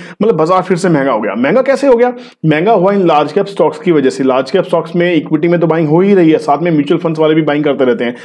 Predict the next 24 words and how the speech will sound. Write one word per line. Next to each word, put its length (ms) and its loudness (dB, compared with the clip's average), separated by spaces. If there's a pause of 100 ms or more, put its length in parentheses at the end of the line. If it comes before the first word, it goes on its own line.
(160)
हम 80 2
जितना 180 0
ही 60 0
पैसा 240 0
देते 200 0
हैं 60 4
उसका 200 0
एटी, 300 0
एटी 160 0
फ़ाइव 160 -2
परसेंट 200 -2
वो 60 2
large 240 0
cap 100 0
में 100 0
डाल 160 2
देते 120 0
हैं, 60 2
अपनी 140 0
performance 400 -2
show 180 0
करने 220 0
के 80 2
लिए, 180 2